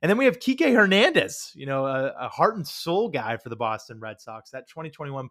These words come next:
postseason was epic, but he has not been good since. So they do move on from him. They ship him back to Los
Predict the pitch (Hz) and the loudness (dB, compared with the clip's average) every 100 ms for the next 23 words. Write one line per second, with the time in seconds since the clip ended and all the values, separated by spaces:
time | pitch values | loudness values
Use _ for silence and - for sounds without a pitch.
0 | - 123 - 123 110 107 107 _ - 139 | -10 -12 -10 -12 -10 -12 -14 _ 2 4
1 | 156 147 _ _ _ _ _ - 107 120 | 4 0 _ _ _ _ _ -12 -4 -4
2 | 104 120 139 175 - 180 165 156 151 143 | -4 -2 2 2 2 0 2 4 2 2
3 | - 135 110 - 127 120 113 160 160 151 | -2 -4 -4 -10 -8 -6 -4 -4 -2 -2
4 | 147 135 131 123 127 107 - 147 143 135 | 0 -2 -4 -10 -8 -10 -12 -14 -12 -14
5 | 120 120 113 _ 98 98 98 | -8 -8 -8 _ -14 -12 -12